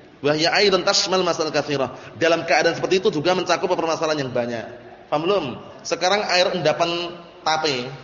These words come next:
Tahu tape yang tape, tape singkong, tape singkong, tape apa lagi?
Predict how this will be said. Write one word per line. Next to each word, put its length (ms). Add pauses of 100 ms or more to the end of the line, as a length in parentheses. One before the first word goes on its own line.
(120)
Tahu 160
tape 240
yang 80 (160)
tape, 240
tape 240
singkong, 400
tape 400 (640)
singkong, 560
tape 160
apa 160
lagi? 320